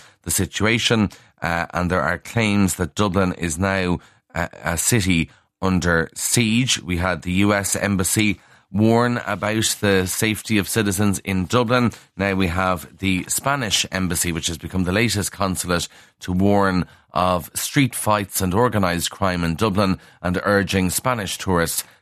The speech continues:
to remain vigilant. So again, not great for the publicity of Dublin. I was out in Dublin on Friday evening, uh, around the corner from here and on Camden Street, and I saw no guards,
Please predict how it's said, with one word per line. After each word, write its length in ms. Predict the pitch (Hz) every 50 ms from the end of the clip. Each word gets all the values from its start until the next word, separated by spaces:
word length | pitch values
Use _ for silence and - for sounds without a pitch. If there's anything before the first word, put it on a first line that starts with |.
| _ -
to 200 | - - 92 92
remain 460 | 90 85 85 85 87 85 82 80 73
vigilant. 540 | - - 113 107 - 92 82 73 73 71 -
So 360 | - - - - 87 80 80 -
again, 380 | - 80 - 90 82 78 80
not 220 | 87 90 85 - -
great 200 | 92 85 78 -
for 140 | - -
the 140 | 78 78 82
publicity 580 | - - 82 80 92 85 - - 80 87 82 73 - - - - - - _ -
of 340 | 92 95 92 82 87 - 90
Dublin. 380 | - 113 117 98 104 101 104
I 160 | 80 98 123
was 160 | 143 151 143 139
out 160 | 107 90 90
in 60 | 92
Dublin 320 | 90 101 98 90 95 90
on 140 | 87 85 82
Friday 320 | - - 98 92 80 90 92
evening, 420 | 101 104 92 101 95 90 87 71
uh, 200 | 64 87 90 76 76
around 240 | 90 95 92 92 85
the 80 | 82
corner 320 | - - 98 98 90 85 78
from 180 | - 85 80
here 460 | 71 78 104 107 107 120 131 143 - -
and 360 | - 95 95 92 87 85 78 76 -
on 400 | 90 90 87 87 85 85 82 82
Camden 520 | _ - - 110 110 104 95 95 98 92
Street, 360 | - - 104 101 107 104 -
and 100 | 101 92
I 40 | 90
saw 340 | - - 98 98 95 98 - - - - - _ _ _
no 280 | - 98 104 135 151 139
guards, 640 | - 95 95 120 151 160 101 78 73 - - -